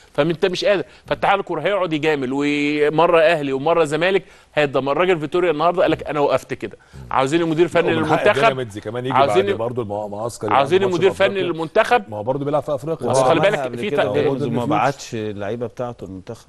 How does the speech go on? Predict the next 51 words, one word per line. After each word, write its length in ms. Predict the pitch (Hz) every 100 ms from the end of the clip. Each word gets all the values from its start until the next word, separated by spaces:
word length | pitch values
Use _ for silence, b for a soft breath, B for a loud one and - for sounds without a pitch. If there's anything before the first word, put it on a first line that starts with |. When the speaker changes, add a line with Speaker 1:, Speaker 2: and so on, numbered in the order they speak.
| -
Speaker 1:
لسه. 300 | 147 180 -
Speaker 2:
أخرهم 480 | 170 135 151 156 143
الكابتن 280 | - 135
حسام، 320 | 123 117 151 143
منعهم 380 | 131 147 - 104
خالص، 360 | 117 120 101
قال 100 | 120
لك 100 | 123
Speaker 3:
طبعا. 100 | 107
Speaker 2:
يم-، 160 | 104 107
Speaker 1:
ل-، 380 | 107 143 143 -
ده 200 | - 135
ل-، 80 | 135
Speaker 2:
قعد 140 | 139 -
فترة 320 | 147 151 139
رافض 400 | 120 143 131 110
يضم 320 | 117 110 131
Speaker 3:
دي 60 | 123
Speaker 2:
حد 100 | 104
من 40 |
Speaker 3:
حقيقة. 260 | 127 101 98
Speaker 2:
بيراميدز. 320 | 135 120 -
Speaker 1:
ده 160 | 135 135
لسه، 400 | 165 - - 127
لسه 260 | 143 -
اللي 140 | 123 117
جاي 200 | 135 143
يا، 440 | 120 117 113 107
يا 420 | 101 101 95 76 69
أستاذ 220 | - 117
محمد، 300 | - 139 135
في 200 | 160 151
تعارض، 500 | 123 127 147 139 120
في، 260 | 143 156
في، 320 | 147 156 160 143 B B -
في 120 | 139
ضغط 280 | 151 151 139
مباريات 460 | 127 113 117 143
وفي 100 | -
Speaker 2:
تشابك 180 | - -
Speaker 1:
مشاكل. 240 | 139 170 -
Speaker 2:
كتير. 200 | 147 120 -
آه. 320 | 113 143 135 147
Speaker 1:
وبرضك 440 | 170 240 208 -
يعني 380 | 160 165 165 123
مثلا 440 | 151 185 175 147
بدل 260 | 147 175 143
الحل 420 | 127 - 147 131
في 80 | -
المنتخب 600 | 120 117 - - 139 117
والمنتخب، 520 | 117 113 117 143 -